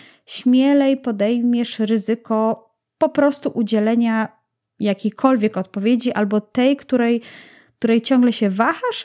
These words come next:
ale może jednak właśnie ona się okaże ta prawidłowa.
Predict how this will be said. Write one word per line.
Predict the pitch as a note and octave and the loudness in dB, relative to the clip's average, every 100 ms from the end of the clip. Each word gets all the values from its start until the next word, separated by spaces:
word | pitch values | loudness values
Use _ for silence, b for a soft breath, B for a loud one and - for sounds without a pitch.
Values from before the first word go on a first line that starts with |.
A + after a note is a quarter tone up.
| A4 | -4
ale | G4+ | -2
może | E4 D4 C#4 | 2 2 4
jednak | C4 B3 A#3+ - | 4 2 0 -2
właśnie | A3 A3+ - | -6 -6 -2
ona | A3 G#3+ | -2 -2
się | - G3+ | -4 -8
okaże | - G3 G3 | -4 -4 -2
ta | F#3+ F#3+ F#3+ | -4 -4 -4
prawidłowa. | F#3+ A3 G3 F3+ F3 D#3+ F3 | -2 0 0 0 -2 -2 -6